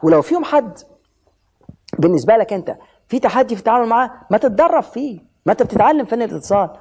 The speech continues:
دي فرصه، ده في البيت، مفيش احسن من كده تدريب، اتدرب فيه لغايه ما تكون احسن وتقرب منه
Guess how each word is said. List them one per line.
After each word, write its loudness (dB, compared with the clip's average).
دي 0
فرصه، 2
ده 2
في -2
البيت، -2
مفيش -4
احسن -2
من -2
كده 2
تدريب، -4
اتدرب 0
فيه -14
لغايه 4
ما -4
تكون -2
احسن -8
وتقرب 0
منه -2